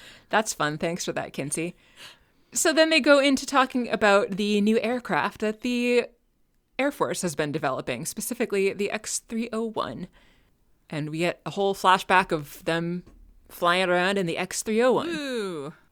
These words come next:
Speaker 1: Until things go wrong and <laughs> they can no longer control the ship. And then they're like, "Yeah, but forget about the X three oh one.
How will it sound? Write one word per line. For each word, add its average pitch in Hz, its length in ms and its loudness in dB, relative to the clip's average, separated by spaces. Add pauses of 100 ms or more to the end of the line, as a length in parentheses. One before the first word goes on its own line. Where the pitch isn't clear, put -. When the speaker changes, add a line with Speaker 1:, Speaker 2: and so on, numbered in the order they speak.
(480)
Speaker 1:
Until 175 460 4
things 160 340 -4
go 151 320 -2 (180)
wrong 139 380 -4 (120)
and 170 240 0
<laughs> - 140 -2
they - 80 4
can - 280 0
no - 100 2
longer 185 260 0
control - 500 -4 (400)
the - 80 -4
ship. - 300 -2 (580)
And 330 200 12
then 339 120 12
they're 349 120 10
like, 339 160 12
"Yeah, 339 140 12
but 302 120 8
forget 403 260 8
about 262 180 12
the 226 100 0
X 190 220 6
three 196 180 6
oh 180 100 10
one. 165 300 4